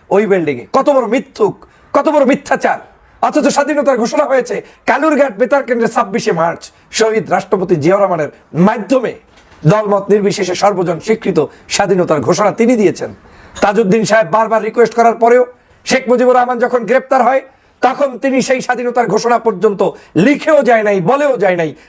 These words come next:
যে কারণে শেখ মুজিবুর রহমান সাহেবের সাথে তাজউদ্দিনের মনস্তাত্ত্বিক দূরত্ব তৈরি হয়। তখন তাজউদ্দিন সাহেব বারবার বললেন, তখন শেখ মুজিব বিরক্ত হয়ে বললেন, "যাও, হরতাল দিয়েছি, এটা নিয়ে আনন্দ করো, এটা নিয়ে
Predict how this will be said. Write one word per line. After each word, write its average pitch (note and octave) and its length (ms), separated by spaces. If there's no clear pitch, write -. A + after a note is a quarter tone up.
যে F#3 160
কারণে G#3 360
শেখ A3 260
মুজিবুর G3 280
রহমান F3+ 220
সাহেবের D#3+ 300
সাথে C#3+ 340
তাজউদ্দিনের F#3 560
মনস্তাত্ত্বিক G3+ 680
দূরত্ব C4 420
তৈরি C3+ 280
হয়। G2 160
তখন G3+ 300
তাজউদ্দিন G3+ 420
সাহেব F#3+ 240
বারবার G3 280
বললেন, E3+ 360
তখন F3+ 240
শেখ A3 240
মুজিব G3+ 200
বিরক্ত A#3+ 320
হয়ে A3+ 120
বললেন, A3 360
"যাও, B3+ 260
হরতাল A3+ 380
দিয়েছি, F#3 320
এটা F3+ 140
নিয়ে F3 120
আনন্দ F3 300
করো, C3 240
এটা F3+ 200
নিয়ে B3 200